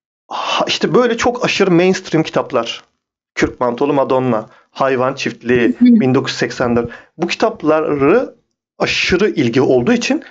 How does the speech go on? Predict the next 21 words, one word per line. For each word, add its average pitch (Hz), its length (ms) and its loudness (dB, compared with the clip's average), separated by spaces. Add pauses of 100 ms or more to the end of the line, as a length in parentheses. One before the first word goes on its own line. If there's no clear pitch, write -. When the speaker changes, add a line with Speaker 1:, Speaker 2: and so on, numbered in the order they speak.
(200)
Speaker 1:
insanlar 180 560 0
buna 180 320 0
bir 160 160 2 (180)
böyle 147 260 2 (380)
internet 180 360 0
okumasıyla 175 440 0
şey 190 120 0
yapıyor. 117 260 -2
"Hayvan 123 420 0
Çiftliği, 123 440 -2
hmm, 120 460 0
ağır 139 240 2
bir 151 60 0
sistem 143 320 -2
eleştirisi." 113 520 -6 (460)
Şimdi 117 160 -4 (600)
sadece, 226 500 -2
Speaker 2:
Evet, 180 40 0
evet. 214 200 0 (160)
Speaker 1:
hayatında 196 520 0
sadece, 233 540 2